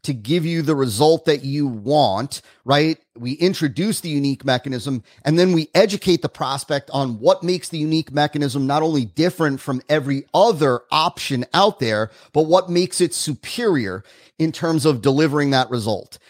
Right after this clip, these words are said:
And so through education, we're able to lead the prospect to say, "Yeah, I get it. I see it. That, I want that mechanism. I want that method. Like, that's the process I want to use." Then,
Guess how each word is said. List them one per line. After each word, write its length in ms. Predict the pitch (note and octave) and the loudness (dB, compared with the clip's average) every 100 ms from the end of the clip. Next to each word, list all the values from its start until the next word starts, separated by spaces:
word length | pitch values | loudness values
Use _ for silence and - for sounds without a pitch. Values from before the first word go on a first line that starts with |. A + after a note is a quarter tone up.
| _ - | _ 0
And 120 | D#3+ | 0
so 160 | - D#3 | 2 -2
through 420 | - - A3 G3+ - | -2 -4 -4 -4 0
education, 960 | F#3 D3 - - A#3+ C4 - C#3+ A#2+ | 2 2 -4 -4 -2 0 -2 -2 -2
we're 100 | C3 | 2
able 180 | E3+ E3+ | 2 0
to 100 | - | -2
lead 440 | C3 A#2+ D#3+ G#3 F#3 | -4 -4 -4 -4 -2
the 80 | G#3+ | -4
prospect 720 | - D#3+ D#3+ - D#3+ D3+ - | -2 -2 -2 -2 -4 -4 -6
to 60 | |
say, 560 | B2+ D#3+ C#3+ C#3+ C3+ A#2+ _ _ | -6 -2 0 0 -4 -8 _ _
"Yeah, 240 | D3 G3 | 2 4
I 100 | C#3+ | 4
get 280 | C3+ E3 D#3+ | 2 2 2
it. 100 | G2+ | 0
I 100 | A2 A#2+ | -2 -2
see 280 | - F#3 | -2 -4
it. 120 | A2 - | -4 0
That, 220 | C3+ C#3+ - | 0 0 0
I 140 | D#3 | 0
want 340 | E3+ E3+ D#3 | 2 -2 -2
that 260 | C#3+ D3 - | 0 0 0
mechanism. 640 | B2+ D3+ C#3 A2 F#2 E2 - | -2 -2 -2 -6 -8 -14 -2
I 140 | C3+ | 0
want 320 | D3+ D#3 D3 - | 2 0 0 0
that 260 | C#3 D3 | 0 -2
method. 400 | B2+ C#3 C#3+ A2+ | -2 -2 -2 -6
Like, 140 | A2+ A2+ | -6 -2
that's 260 | C3+ - | -4 -2
the 80 | D3 | -6
process 540 | - C#3+ C#3+ C#3+ - - | -4 -4 -2 -4 -6 -2
I 200 | C3+ D3 | 0 0
want 240 | C#3 C#3 | 0 -2
to 40 | B2 | -4
use." 500 | F3 D#3 A2+ A#2+ - - _ - | -2 -2 -2 -6 -10 -16 _ -12
Then, 880 | G#2+ C#3+ G3 G#3 D#3+ A#2+ A2+ A2+ | -2 4 6 6 4 2 -2 -10